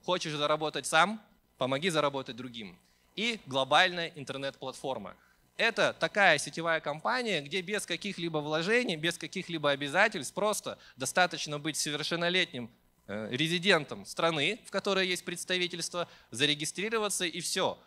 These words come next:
У тебя есть на глобальной платформе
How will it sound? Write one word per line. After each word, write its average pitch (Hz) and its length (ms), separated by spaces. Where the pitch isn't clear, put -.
У 135 60
тебя 151 580
есть 127 580
на 147 200
глобальной 165 520
платформе 170 640